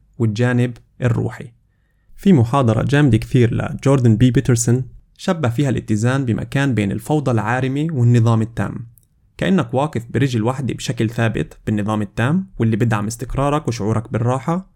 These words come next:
وبرجلك الثانية موجود بحالة فوضى عارمة اللي بتدعم تعلمك وإبداعك وتطورك. طيب، خلينا أوضح الفوضى والنظام التام عن طريق مثال ثاني. تخيل أعطيك مقال تقرأه بمجال معين أنت مش متخصص فيه ومعرفتك فيه جدا محدودة،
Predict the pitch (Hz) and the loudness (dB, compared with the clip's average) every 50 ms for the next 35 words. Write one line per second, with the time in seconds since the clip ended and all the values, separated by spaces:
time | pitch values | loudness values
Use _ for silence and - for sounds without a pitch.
0 | _ - - _ _ - 123 120 135 185 214 196 180 165 - 131 117 117 117 131 | _ -20 -20 _ _ -8 -4 0 2 2 2 2 2 0 -2 -2 -4 -4 -2 0
1 | 143 143 143 135 120 110 113 110 110 135 143 131 117 113 107 - 131 127 127 123 | 0 0 2 2 2 2 2 0 0 -2 -2 -2 -2 -2 -2 -2 -2 -4 -2 -2
2 | 123 123 - - 113 113 117 113 101 101 101 - - - - - - - - _ | -4 -4 -4 -2 0 0 0 0 0 -2 -4 -4 -4 -6 -8 -8 -10 -12 -20 _
3 | _ _ _ _ _ _ _ _ _ _ _ - - 120 131 135 - 196 185 175 | _ _ _ _ _ _ _ _ _ _ _ -8 -6 -6 -4 -2 0 0 2 2
4 | 170 170 170 165 170 170 185 160 120 113 104 - - - - - 131 117 117 113 | 0 -2 -2 -2 0 0 2 2 2 0 0 -2 -6 -10 -8 -4 -4 -2 0 0
5 | 151 156 123 101 98 - - 117 120 117 127 147 143 120 - - - - - - | 0 0 0 -2 -6 -8 -10 -8 -6 -2 -2 0 0 0 -2 -4 -8 -10 -16 -20
6 | _ _ _ _ _ _ _ _ _ _ _ _ - - - - - 147 165 180 | _ _ _ _ _ _ _ _ _ _ _ _ -10 -10 -8 -6 -4 -2 -2 0
7 | 156 143 147 143 113 120 117 113 107 - 147 147 131 123 117 113 107 110 107 123 | 0 0 0 0 0 0 -2 -2 -2 -2 -2 0 0 0 0 0 0 0 0 0
8 | 131 131 120 117 117 - 135 135 135 123 117 113 117 117 120 120 117 120 117 117 | 0 -2 -2 -4 -2 -2 -2 -2 -2 -2 -4 -4 -2 -2 -2 0 0 0 0 0
9 | 131 127 135 - - 175 135 104 - 98 - _ _ _ _ _ _ _ _ _ | 0 -2 -2 -2 -2 -2 -2 -2 -4 -6 -10 _ _ _ _ _ _ _ _ _
10 | _ _ _ _ - - - 196 196 185 151 - 120 117 - 143 - - 123 117 | _ _ _ _ -10 -4 -2 0 2 2 2 0 -2 -2 -2 -2 -2 -2 -4 -2
11 | 117 - 123 120 117 117 131 123 - - - - - - - _ _ _ _ _ | -2 -2 -2 -2 -2 -2 -4 -4 -6 -6 -8 -8 -10 -12 -14 _ _ _ _ _
12 | _ _ - 185 202 202 190 190 170 135 117 101 - 95 - - - 190 185 - | _ _ -2 0 0 2 2 2 4 4 2 0 0 -2 -4 -4 -2 -2 0 0
13 | 135 120 117 120 117 - 135 120 - 117 - - - - - - _ _ _ - | 0 0 0 -2 -2 -2 -4 -4 -4 -4 -6 -6 -6 -8 -10 -10 _ _ _ -6
14 | 127 120 123 147 180 185 - - 117 - - 151 143 135 127 127 117 117 120 113 | -2 0 0 0 0 -2 -2 -6 -6 -4 -4 -4 -2 -2 0 0 0 2 2 4
15 | 113 110 110 - 104 107 - - - | 2 2 0 -2 -6 -6 -6 -6 -8